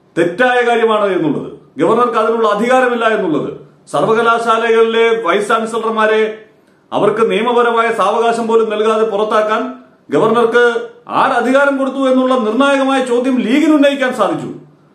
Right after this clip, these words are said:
ആ ചോദ്യം ഉന്നയിക്കാൻ പക്ഷേ സതീശന് സാധിക്കുന്നില്ല. സതീശനെ ആ ചെന്നിത്തല സിൻഡ്രോം, ഈ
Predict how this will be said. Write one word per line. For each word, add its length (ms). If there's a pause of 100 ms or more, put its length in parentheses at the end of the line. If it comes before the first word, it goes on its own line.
(400)
ആ 100 (160)
ചോദ്യം 300
ഉന്നയിക്കാൻ 440 (640)
പക്ഷേ 180 (100)
സതീശന് 420
സാധിക്കുന്നില്ല. 460 (200)
സതീശനെ 480 (480)
ആ 40 (800)
ചെന്നിത്തല 500
സിൻഡ്രോം, 340 (400)
ഈ 40